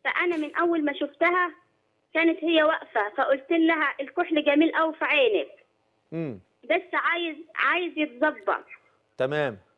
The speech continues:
Speaker 1: ع-، عشان سايح من، وطالع من بره العين شوية.
Speaker 2: تمام يا فندم.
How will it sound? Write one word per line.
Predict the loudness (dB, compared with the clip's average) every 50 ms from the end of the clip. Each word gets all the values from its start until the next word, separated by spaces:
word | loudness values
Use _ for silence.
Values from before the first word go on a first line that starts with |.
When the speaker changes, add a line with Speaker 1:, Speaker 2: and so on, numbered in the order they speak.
| _ _ _ _ _ -8
Speaker 1:
ع-، | -8 -8 -8 -14 -16 -6 -4 -4
عشان | -4 -2 -2 0 0 0 -2 0 0
سايح | 0 0 0 -2 -4 -4 -2 -2
من، | -2 0 0 -2 -2 -2 -2
وطالع | 0 0 0 0 2 0 2 0
من | 0 -4 -2 0
بره | 0 0 2 0 -2
العين | -2 -2 0 0 0 0 0 -2 -2
شوية. | 2 2 4 4 4 2 2 0 -8 _ _ -4
Speaker 2:
تمام | -4 -2 -2 -2 -2 -2
يا | -2 -4
فندم. | -4 -6 -8 -8 -12